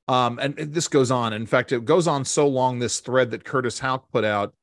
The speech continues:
uh, Curtis Houck from, from Media Research Center, uh, Newsbusters. Uh, we're gonna have his colleague Tim Graham on in a few minutes.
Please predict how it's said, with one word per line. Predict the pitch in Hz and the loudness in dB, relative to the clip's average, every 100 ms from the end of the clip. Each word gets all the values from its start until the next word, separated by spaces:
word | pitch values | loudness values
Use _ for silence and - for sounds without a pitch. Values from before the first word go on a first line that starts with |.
| _ _ | _ _
uh, | - 113 107 | -4 -2 0
Curtis | 170 165 | 2 2
Houck | 214 202 | 2 2
from, | 156 147 | 0 -2
from | - 139 139 135 139 - | -2 -2 -2 -4 -6 -8
Media | 147 151 165 160 | -4 0 2 2
Research | 220 156 - | 0 -2 -2
Center, | 113 95 - _ _ - | -4 -6 -16 _ _ -2
uh, | 123 | 2
Newsbusters. | 160 214 156 104 - - - | 2 2 0 -4 -6 -16 -10
Uh, | - 120 120 | 0 2 2
we're | 117 120 | 0 0
gonna | 123 | 0
have | 120 131 | 0 -2
his | 127 | -2
colleague | 123 127 | 0 0
Tim | 123 131 | -2 -2
Graham | 147 180 151 | -2 0 0
on | |
in | 117 | -2
a | 110 | -4
few | 131 | -2
minutes. | 143 151 - | 0 -2 -4